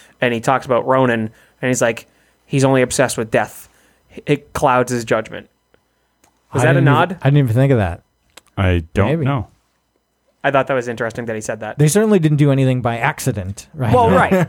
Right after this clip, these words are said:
Speaker 1: No, it definitely wasn't by accident, but, like, do you think that was meant to be a nod to his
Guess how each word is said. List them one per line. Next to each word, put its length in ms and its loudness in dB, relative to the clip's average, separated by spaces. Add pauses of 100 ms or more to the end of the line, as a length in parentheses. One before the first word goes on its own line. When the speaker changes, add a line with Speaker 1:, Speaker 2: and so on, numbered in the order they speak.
Speaker 1:
No, 160 2
it 120 0
definitely 240 2
wasn't 160 0
by 80 4
accident, 320 0
but, 160 2
like, 260 -4
do 100 -6
you 60 0
think 200 0
that 200 0
was 380 -2 (360)
meant 240 0
to 80 -6
be 120 4
a 40 4
nod 360 0
to 80 -4
his 480 -2